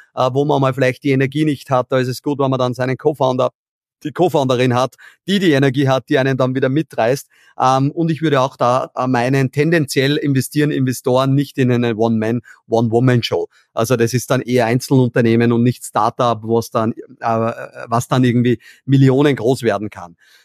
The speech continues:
Ähm, zweiteres, äh, sechs, sieben Mann-Team oder so, das wäre das nächste, wo ich wieder skeptisch wäre.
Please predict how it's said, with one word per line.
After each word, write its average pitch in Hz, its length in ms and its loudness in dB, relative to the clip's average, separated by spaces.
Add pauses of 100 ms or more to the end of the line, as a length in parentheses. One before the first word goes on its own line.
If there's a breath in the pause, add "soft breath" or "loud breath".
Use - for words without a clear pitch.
(120)
Ähm, 151 240 0
zweiteres, 180 800 0
äh, 147 440 4
sechs, - 420 -4
sieben 196 260 -2
Mann-Team 165 480 0
oder 160 160 2
so, 160 280 2
das 143 180 -2
wäre 147 140 0
das 135 100 -6
nächste, 147 320 -4
wo 156 100 0
ich 139 100 -4
wieder 156 140 -2
skeptisch 147 480 -4
wäre. 143 300 0